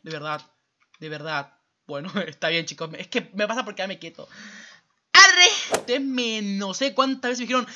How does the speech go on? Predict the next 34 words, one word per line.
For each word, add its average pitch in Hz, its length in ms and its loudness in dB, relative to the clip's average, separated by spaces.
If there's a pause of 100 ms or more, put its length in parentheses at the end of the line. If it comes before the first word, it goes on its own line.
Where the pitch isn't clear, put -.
(180)
"Rancor, 285 400 -2
pone 285 220 -6
pregunta 240 320 -14
de 269 40 -12
seguridad". 240 300 -6
Sí, 269 300 -2 (640)
tranquilo, 175 540 2 (140)
<laughs> 226 100 4
me 220 140 4
olvidé 220 200 2
de 330 60 4
decir 320 200 -4
que 269 120 0
puse 277 260 -6
pregunta 247 300 -6
de 262 60 0
seguridad. 214 600 -2
O - 580 -20
sea, 196 460 0
cuando 196 300 -6
terminé 202 220 -6
el 277 40 -2
video, 269 480 2
lo 185 240 -10
puse. 165 480 -10
O - 40 -20
sea, 147 200 -8
puse 202 160 -8
pregunta 190 140 -10
de 151 60 -14
seguridad, 160 200 -10
chicos, 131 320 -16
tranquilo. 147 560 -14 (520)
Bueno. 151 300 -14